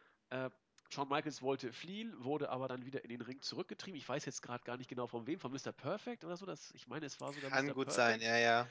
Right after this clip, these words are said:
Speaker 2: Hm,
Speaker 1: Äh,
Speaker 2: das weiß
Speaker 1: und
Speaker 2: ich
Speaker 1: dann
Speaker 2: jetzt
Speaker 1: hat
Speaker 2: leider.
Speaker 1: Marty Jannetty diesen, dieses Match tatsächlich gewonnen und war für einige Tage tatsächlich regulärer W W E, W W F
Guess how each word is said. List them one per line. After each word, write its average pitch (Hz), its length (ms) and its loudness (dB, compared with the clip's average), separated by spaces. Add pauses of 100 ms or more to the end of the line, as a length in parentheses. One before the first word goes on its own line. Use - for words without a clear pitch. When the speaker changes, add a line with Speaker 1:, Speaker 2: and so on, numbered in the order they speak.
(120)
Speaker 2:
Hm, 135 220 0
Speaker 1:
Äh, 139 40 2
Speaker 2:
das - 160 -8
weiß 120 120 -2
Speaker 1:
und - 60 0
Speaker 2:
ich - 20 6
Speaker 1:
dann 180 140 6
Speaker 2:
jetzt - 0 -
Speaker 1:
hat 180 120 6
Speaker 2:
leider. 95 180 -4
Speaker 1:
Marty 170 340 -2
Jannetty 160 220 -2
diesen, 147 340 -8 (320)
dieses 160 400 -8
Match 135 260 -2
tatsächlich 127 480 -4
gewonnen 135 520 4
und 120 200 -6
war 151 160 2
für - 340 -2
einige 240 360 -4
Tage 160 460 -4 (240)
tatsächlich 175 840 -4
regulärer 156 800 -2 (120)
W 185 320 -4
W 202 100 -8
E, 139 300 -4 (640)
W 127 160 -6
W 117 80 -2
F - 280 -4